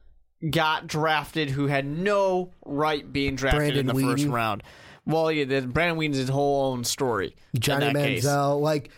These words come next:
Speaker 1: Well,
Speaker 2: I th-,
Speaker 1: I wouldn't
Speaker 2: I
Speaker 1: even say
Speaker 2: think,
Speaker 1: Johnny Manziel. I'm saying
Speaker 2: I
Speaker 1: more of, like,
Speaker 2: think
Speaker 1: the years closer to Brandon Weeden where we were
Speaker 2: Uh,
Speaker 1: drafting
Speaker 2: you know what,
Speaker 1: quarterback upon
Speaker 2: you know
Speaker 1: quarterback.
Speaker 2: what year, you know what year makes the perfect sense?
Speaker 1: Mm-hmm.
Speaker 2: The Jake Locker, uh, Christian Ponder
Speaker 1: Yeah.
Speaker 2: draft, where Locker went off. Like,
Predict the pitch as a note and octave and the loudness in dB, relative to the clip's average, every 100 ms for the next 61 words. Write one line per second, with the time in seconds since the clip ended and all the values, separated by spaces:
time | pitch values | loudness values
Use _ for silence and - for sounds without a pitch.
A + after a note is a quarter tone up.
0 | - - - C4+ A#3+ G2+ G#3+ C#4+ D4 A#3+ | -20 -16 -4 -2 0 0 0 0 0 0
1 | C4+ A#3+ F#3+ G#3 G3+ F#3 E3 F3+ G3 C4+ | 0 0 2 0 0 -2 0 -2 0 0
2 | A3+ A3 G#3 G3 F3+ G3 E3 D3 E3 E3+ | 0 2 2 0 0 0 -2 0 0 0
3 | D3 - _ D#3+ - B3+ - C4+ C4 G#3 | -2 -8 _ -14 -14 -14 -4 -2 0 -2
4 | D#3+ D#3+ C#3+ C#3 C3+ C3+ C3+ E3+ E3+ D#3+ | 0 -2 0 0 0 0 0 0 0 0
5 | D3 D3 E3+ G3+ A#3 B3 C#3 C3 B2+ C3 | 0 0 2 0 0 0 0 -2 -2 -2
6 | G3 A3+ A#3+ G#3 G3 G#3 G#3+ F#3 - _ | 0 0 -2 -2 0 0 0 -2 -14 _
7 | _ _ - D#3+ F3 G3 G3 F3+ F#3+ F#3 | _ _ -6 -2 0 0 -2 -2 -2 0
8 | F3 E3+ - D#3 D3+ E3+ E3 D#3 - D#3 | -2 -4 -6 -4 -2 -2 -2 -4 -4 -2
9 | D#3 E3 - - - D3+ C#3 D3 C#3 E3+ | -2 -4 -14 -18 -4 0 0 0 0 -2
10 | E3 D3+ D#3+ E3 E3+ E3 D#3+ D#3+ D3+ D3+ | -2 0 0 -2 -2 -2 0 2 2 0
11 | D3 E3 D#3 D3+ F3+ F3 F#3+ - C3+ G#2+ | -2 -4 -4 -2 0 2 2 0 -2 -4
12 | - - - - C#3+ D#3 D3+ A#2 - - | -8 -20 -20 -4 0 0 0 -4 -14 -6
13 | C3 E3+ G#3 A3 G#3+ F#3+ F#3 F#3 F3+ D#3+ | -2 0 0 0 0 2 0 -2 -2 -2
14 | D3+ | -2